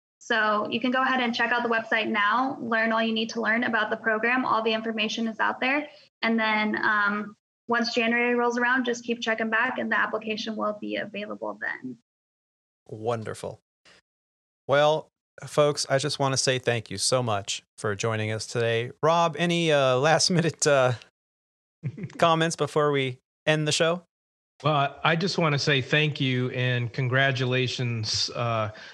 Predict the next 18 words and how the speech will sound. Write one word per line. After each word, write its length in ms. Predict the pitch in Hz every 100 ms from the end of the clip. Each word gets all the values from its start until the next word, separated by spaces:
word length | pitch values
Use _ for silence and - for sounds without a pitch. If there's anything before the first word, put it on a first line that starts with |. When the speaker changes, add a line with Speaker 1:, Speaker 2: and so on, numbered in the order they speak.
| -
Speaker 3:
Travis, 760 | - 135 131 127 120 - - - -
William, 460 | 131 127 131 127 120
and 120 | 117
even 280 | 123 117 107
Jennifer, 460 | 127 123 120 123 120
you 140 | 117
too. 480 | - 147 135 101 113
Um, 480 | 127 120 117 113 107 - - - _ _
uh, 360 | - 113 113 117
y-, 340 | - - 143 - -
congratulations 1040 | 135 131 139 139 143 147 143 - 143 131
on 240 | 135 123 117
getting 280 | 135 139 131
to 120 | 139
where 140 | 139
you're 220 | 135 131
at 220 | 139 131 123
now. 520 | 127 131 139 139